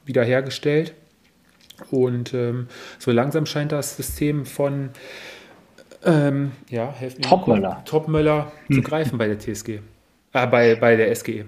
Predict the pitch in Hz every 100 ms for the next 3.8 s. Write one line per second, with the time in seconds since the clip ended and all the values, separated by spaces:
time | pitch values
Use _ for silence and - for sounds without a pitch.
0 | 107 _ _ - 127 - 135 - 110 117
1 | 113 - 117 127 120 98 104 101 - -
2 | - 123 185 143 143 139 - 123 120 127
3 | 110 98 113 104 110 104 -